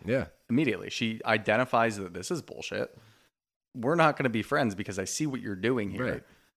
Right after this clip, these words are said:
Speaker 2: See ya.
Speaker 1: Yeah. "You wanna know me? Google
Speaker 2: Google
Speaker 1: me,
Speaker 2: me.
Speaker 1: bitch."
Speaker 2: Although
Speaker 1: Smile.
Speaker 2: I did see scenes from next week, and it looks like they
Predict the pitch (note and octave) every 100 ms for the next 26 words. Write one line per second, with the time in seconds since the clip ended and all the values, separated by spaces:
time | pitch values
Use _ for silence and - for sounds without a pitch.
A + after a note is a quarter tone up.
0 | _ _ _ _ _ _ _ - E3 C3
1 | A#2 - _ B2 F2 - G2+ B2+ B2+ B2+
2 | C3+ C3 C3 C3+ C3+ C#3 C#3 C#3 - _
3 | _ E2+ F2 A2+ F#2 D#2+ - F2+ F#2 -
4 | - - C#3 D3 D3 C#3+ C#3 - _ B2+
5 | B2+ B2+ C3+ - C3+ A#2+ B2+ G#2+ - A#2
6 | G2 G2 G#2 - G2+ G#2 G2+ G#2